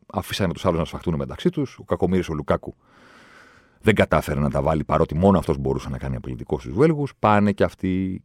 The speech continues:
Κατά τα λοιπά, οκ, στα υπόλοιπα δεν είχαμε. Οκ, πέρασε η Ολλανδία με τη Σενεγάλη,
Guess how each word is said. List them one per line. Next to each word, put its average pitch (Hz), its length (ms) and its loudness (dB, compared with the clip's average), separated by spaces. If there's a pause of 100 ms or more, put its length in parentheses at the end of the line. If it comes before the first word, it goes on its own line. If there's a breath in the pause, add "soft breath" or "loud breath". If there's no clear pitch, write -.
(160)
Κατά 165 180 6
τα 120 120 4
λοιπά, 165 420 4 (120)
οκ, 117 160 0 (140)
στα 113 200 -2
υπόλοιπα 113 560 -2
δεν 98 220 0
είχαμε. 67 400 -8 (920)
Οκ, - 140 -4 (160)
πέρασε 65 480 -2
η 73 80 -10
Ολλανδία 65 420 -4
με 58 100 -10
τη - 60 -18
Σενεγάλη, 113 540 -2